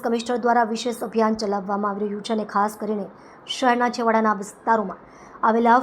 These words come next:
ફાર્મ હાઉસો પર ચાલતી રેવ પાર્ટી પર અંકુશ મેળવવા માટે ખાસ તાકીદ પણ કરવામાં આવી છે. જોકે સ્થાનિક પોલીસની લાપરવાહી વચ્ચે ગતરોજ મોડી સાંજે સ્ટેટ મોનિટરિંગ સેલ દ્વારા ડુમસ ખાતે આવેલા એરપોર્ટની સામે આશીર્વાદ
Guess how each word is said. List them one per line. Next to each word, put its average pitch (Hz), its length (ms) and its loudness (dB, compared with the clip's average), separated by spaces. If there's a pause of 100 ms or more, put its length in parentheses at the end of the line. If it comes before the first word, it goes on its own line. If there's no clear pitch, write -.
ફાર્મ 202 240 2
હાઉસો 233 320 2
પર 233 220 0
ચાલતી 214 340 -2
રેવ 208 180 -2
પાર્ટી 202 300 0
પર 226 120 -2
અંકુશ 214 360 -4
મેળવવા 202 240 -4
માટે 208 240 -2
ખાસ 247 340 -2 (140)
તાકીદ 233 300 2
પણ 208 120 -2
કરવામાં 190 380 -10
આવી 196 80 -14
છે. 214 200 -8 (440)
જોકે - 140 -2
સ્થાનિક 285 440 2
પોલીસની 269 360 0
લાપરવાહી 220 540 0
વચ્ચે 208 320 -2
ગતરોજ 220 420 -2
મોડી 214 220 -2
સાંજે 214 380 0
સ્ટેટ 240 340 0
મોનિટરિંગ 226 420 0
સેલ 202 280 -4
દ્વારા 214 320 0 (380)
ડુમસ 240 340 4
ખાતે 262 240 4
આવેલા 233 200 4
એરપોર્ટની 220 380 -2
સામે 214 320 0
આશીર્વાદ 226 500 0